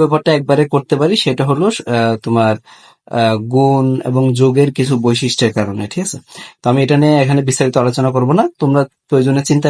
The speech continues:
করো। যদি এই ব্যাপারে তোমাদের স্পেশাল কোনো প্রশ্ন থাকে আমাকে জানাতে পারো, তাহলে আমি নয় এক সময় আলোচনা করব কেন আমরা এই তিনটা, আহ, তিনটা কাজ একসাথে করে ফেলতে পারি, এভাবে না করে কেন এইভাবে করে ফেলতে পারি। তো যাই হোক,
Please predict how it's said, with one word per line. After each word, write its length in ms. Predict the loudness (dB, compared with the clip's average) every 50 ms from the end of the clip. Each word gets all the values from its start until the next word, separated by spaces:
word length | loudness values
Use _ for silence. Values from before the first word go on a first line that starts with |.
| 0 0
করো। 140 | 0 0 0 -2 -4 -10 -16 -12 -8 -6 -4
যদি 200 | -2 -2 -2 -2 -2 -2 -6 -6 -6 -4
এই 60 | -2 -2
ব্যাপারে 240 | -2 0 0 0 -2 0
তোমাদের 240 | -2 -2 -2 -2 -2 -4 -6 -8
স্পেশাল 280 | -8 -8 -6 -4 -4 -2 -2
কোনো 100 | -2 -2 -2 -2
প্রশ্ন 180 | -4 -2 -2 -4 -2 -2
থাকে 160 | -2 -2 0 0 0
আমাকে 160 | 0 0 0 0
জানাতে 260 | 0 2 0 0 -2 -2 -2
পারো, 160 | -2 -2 -2 -2 -4 _ -20 -20 -20 -20 -20 _ _
তাহলে 180 | -2 0 2 2 4
আমি 100 | 4 4 4
নয় 120 | 2 2 0
এক 60 | -2 -2
সময় 180 | 0 2 2 2
আলোচনা 280 | 2 0 0 0 0 0 0
করব 140 | -2 -2 -2 -2 -2 -2
কেন 120 | 0 0 2 2 2 2
আমরা 220 | 2 2 2 0 0 -2 -4 -6 _ _ _ _ _ _ -6
এই 80 | -6 -6 -8 _ -2
তিনটা, 280 | 0 0 2 2 2 0 0 -2 -6 _ -8 -6 -4
আহ, 120 | -2 -2 -2 -2
তিনটা 200 | -2 -2 -2 0 -2 -2
কাজ 100 | -2 -2 -2 -2
একসাথে 240 | -2 -2 -2 -2 -2 -2
করে 120 | -4 -6 -6 -6
ফেলতে 200 | -8 -10 -10 -10 -10
পারি, 160 | -10 -10 -10 -12 _ _ -20 _ _ _ _ -12 -8 -6
এভাবে 220 | -4 -2 -2 0 0 0
না 60 | -2 -2
করে 140 | -2 -2 -2 -2
কেন 120 | -2 -2 0 0
এইভাবে 220 | 0 -2 -2 -4 -2 -2
করে 140 | -2 -2 -2 -2
ফেলতে 200 | -4 -6 -6 -6 -8 -8
পারি। 160 | -8 -10 -10 -8 -6
তো 40 | -6 -6 -4 -2
যাই 120 | 0 2 2
হোক, 100 | 2 0